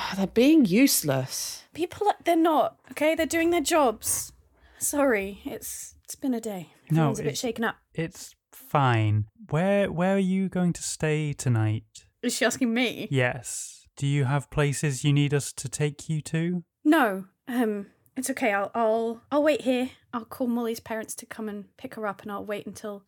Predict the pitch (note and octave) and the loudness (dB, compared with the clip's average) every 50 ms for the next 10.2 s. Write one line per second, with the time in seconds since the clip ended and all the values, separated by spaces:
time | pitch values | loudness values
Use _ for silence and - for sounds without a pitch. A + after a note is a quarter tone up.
0 | - - - D4+ C#4+ - - G#3+ G#3 G3 - - G#3+ G3+ G3 F#3 - - G3 - | -16 -8 -2 -2 0 0 0 -2 -4 -4 -6 -6 -4 -4 -4 -4 -6 -8 -8 -8
1 | - G3 F#3+ F3+ F3+ F3 F3+ F3 F3 F3 - _ - A#3 G#3+ G3+ A3 A3+ C4 D4 | -6 -6 -6 -6 -6 -6 -6 -8 -8 -10 -12 _ -10 -8 -6 -4 -2 0 2 2
2 | D#4 C4+ G#3+ - F#3+ - - F3 F#3 F3+ E3 - - - F#3 - - _ - - | 2 0 0 -2 -8 -10 -10 -10 -10 -10 -10 -10 -12 -10 -12 -14 -14 _ -14 -12
3 | - G3 F#3 F3+ - _ _ - C4 - - D4 A#3+ G#3 A#3 - - - - - | -10 -10 -10 -12 -14 _ _ -16 -12 -8 -8 -8 -8 -8 -12 -20 -20 -20 -20 -20
4 | - - _ _ _ - - - _ _ _ - - E4 C#4+ - - A#3 G#3+ G3+ | -20 -20 _ _ _ -20 -20 -20 _ _ _ -8 -6 -6 -6 -6 -6 -10 -10 -10
5 | G#3 - _ _ _ _ _ _ - - - A2 G#2 _ _ _ - - C#3 A#2+ | -10 -14 _ _ _ _ _ _ -20 -14 -12 -12 -12 _ _ _ -12 -12 -10 -10
6 | - A#2+ G#2+ G2 - C3+ B2+ B2+ B2 - - C#3 C#3+ D3 C#3+ - D#3 D3 D3 C#3+ | -8 -10 -10 -6 -4 -4 -4 -4 -6 -6 -6 -4 -2 -2 -2 -2 0 0 0 -2
7 | C3+ - - C#3 C#3 C3+ C3+ C3 C3 C3 C3 - _ - - C3 B2+ B2+ B2 B2 | -2 -6 -6 -6 -4 -4 -4 -4 -4 -6 -8 -10 _ -8 -6 -4 -4 -4 -6 -6
8 | - A#3+ _ _ _ - B2 B2 A#2+ - - - - B2 A2+ A2+ A2 A2 G#2 G#2+ | -10 -12 _ _ _ -8 -8 -8 -8 -8 -10 -6 -4 -2 0 0 0 0 -2 -4
9 | G#2+ - _ _ - D3+ C3 A2 G#2+ G#2+ A2 - C3 A2+ G#2+ A2+ A2+ A2+ A2+ G#2+ | -6 -8 _ _ -14 -8 -6 -4 -4 -4 -4 -6 -8 -8 -6 -4 -2 -2 -2 -2
10 | G#2+ G#2+ G#2+ - | -4 -6 -8 -10